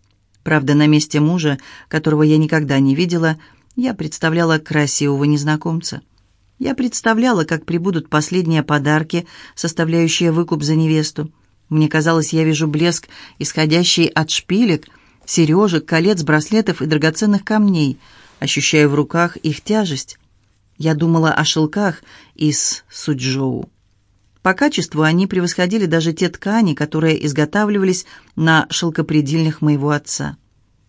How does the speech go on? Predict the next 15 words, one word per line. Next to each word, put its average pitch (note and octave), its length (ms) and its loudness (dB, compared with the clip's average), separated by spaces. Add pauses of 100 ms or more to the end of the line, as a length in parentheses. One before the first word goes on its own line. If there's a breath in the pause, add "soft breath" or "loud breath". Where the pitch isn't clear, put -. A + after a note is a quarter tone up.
(140)
Последней D#3 720 2 (240 loud breath)
из D3 160 -2
множества D#3 480 0
голов C#3+ 320 0
домашнего D3+ 520 0
скота, D3 420 -4
присланных C#3+ 560 -2
моему D3 300 2
отцу D3+ 340 -4
в C#3+ 80 0
обмен C#3+ 360 2
на C#3 60 2
меня, D#3+ 400 2 (380 soft breath)
прибудет C#4 420 0
свинья. D3 540 -4